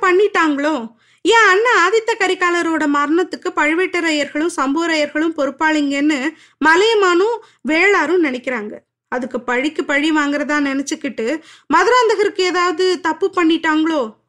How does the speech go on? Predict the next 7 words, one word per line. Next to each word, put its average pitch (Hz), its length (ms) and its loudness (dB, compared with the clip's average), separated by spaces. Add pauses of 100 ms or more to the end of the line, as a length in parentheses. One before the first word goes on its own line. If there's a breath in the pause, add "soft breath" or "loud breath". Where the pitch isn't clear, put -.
ஐயோ, 247 340 -2 (440 loud breath)
இவங்களுக்கு 403 480 4
என்ன 370 340 0
யோசனை 392 480 0
இல்லாம 320 340 2
ஏதோ 294 320 -2
பண்ணிடுறாங்க. 254 640 -4